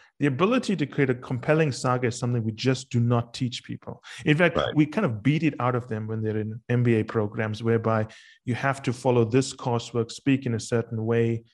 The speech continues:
Speaker 2: Yeah.
Speaker 1: And tell us, I mean, what's become very popular today is telling a story, but most of those stories are so boring.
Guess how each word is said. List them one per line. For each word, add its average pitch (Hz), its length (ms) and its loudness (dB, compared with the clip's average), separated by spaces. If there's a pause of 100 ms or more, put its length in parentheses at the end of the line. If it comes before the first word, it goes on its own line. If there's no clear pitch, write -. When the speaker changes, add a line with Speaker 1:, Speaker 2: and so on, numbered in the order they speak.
(100)
Speaker 2:
Yeah. 67 340 0 (460)
Speaker 1:
And 123 200 -2
tell 185 220 2
us, - 240 0 (200)
I - 40 -10
mean, 185 140 2 (260)
what's 214 260 2
become 170 380 0
very 143 240 2
popular - 580 0
today 180 240 2
is 143 80 -2
telling 143 340 -4
a 117 60 -4
story, 147 460 0
but 123 120 0
most 131 260 -4
of 139 60 -6
those 123 140 -4
stories 123 380 0
are 107 60 -4 (120)
so 127 80 0
boring. 113 500 -2